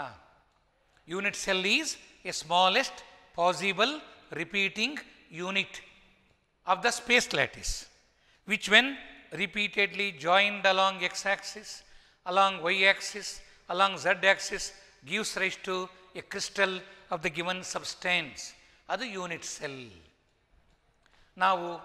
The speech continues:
ಒಂದು ಸಣ್ಣ ಮ್ಯಾಚ್ ಬಾಕ್ಸ್ ತಗೊಂಡ್ರೆ ಅದು ತನ್ನದೇ ಆದ ಒಂದು ಜಾಮೆಟ್ರಿಕಲ್ ಶೇಪ್ ಇದೆ. ಅದನ್ನು ನಾನು ಅಂಥದೇ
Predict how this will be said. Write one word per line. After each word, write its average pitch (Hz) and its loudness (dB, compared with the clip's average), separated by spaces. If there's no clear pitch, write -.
ಒಂದು 170 -10
ಸಣ್ಣ 190 -2
ಮ್ಯಾಚ್ 196 2
ಬಾಕ್ಸ್ 196 2
ತಗೊಂಡ್ರೆ 185 -2
ಅದು 233 2
ತನ್ನದೇ 220 4
ಆದ 214 2
ಒಂದು 226 -6
ಜಾಮೆಟ್ರಿಕಲ್ 208 -2
ಶೇಪ್ 254 4
ಇದೆ. 165 -8
ಅದನ್ನು 247 6
ನಾನು 143 2
ಅಂಥದೇ 240 2